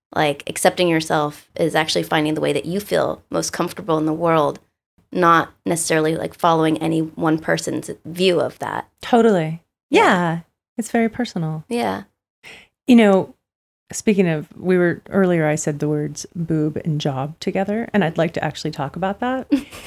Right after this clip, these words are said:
Speaker 2: So <laughs> I, I used to work in a climbing gym, and there was this one woman who was a pretty tremendous climber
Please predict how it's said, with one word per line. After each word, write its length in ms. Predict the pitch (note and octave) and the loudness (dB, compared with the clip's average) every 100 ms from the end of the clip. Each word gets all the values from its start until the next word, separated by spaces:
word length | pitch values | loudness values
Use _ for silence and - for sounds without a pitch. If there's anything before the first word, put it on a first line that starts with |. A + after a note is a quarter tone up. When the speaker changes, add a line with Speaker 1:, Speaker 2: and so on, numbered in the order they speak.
| - - | -18 -6
Speaker 2:
So 400 | - C4 G3+ - | 4 6 6 4
<laughs> 20 | |
I, 340 | G#3+ G#3 F#3+ B3 | 2 2 2 2
I 80 | A#3+ | 6
used 220 | C4 C#4 | 6 6
to 60 | A#3 | 2
work 140 | G#3+ | 4
in 80 | G3+ | 4
a 40 | |
climbing 380 | E3 D#3+ D#3 D#3+ | 4 2 2 2
gym, 380 | D#3 C#3+ D3 D#3 - | 0 -2 -2 -6 -2
and 520 | F3 D#3+ D#3+ D#3 D#3 - | 0 2 2 -2 -4 0
there 180 | F#3 | 4
was 140 | F3+ E3+ | 4 2
this 220 | F3 E3 | -2 0
one 220 | F#3+ F#3+ | 2 4
woman 240 | F#3 E3+ E3 | 4 4 2
who 120 | E3 | 0
was 120 | D#3 | -2
a 200 | - - | -6 -10
pretty 320 | - - G#4 F#3 | -6 2 4 4
tremendous 760 | - E3 D#3+ D3 D3+ C#3 - | 2 2 2 2 0 -2 -6
climber 580 | - - B2 A#2 - | -10 -8 -8 -8 -12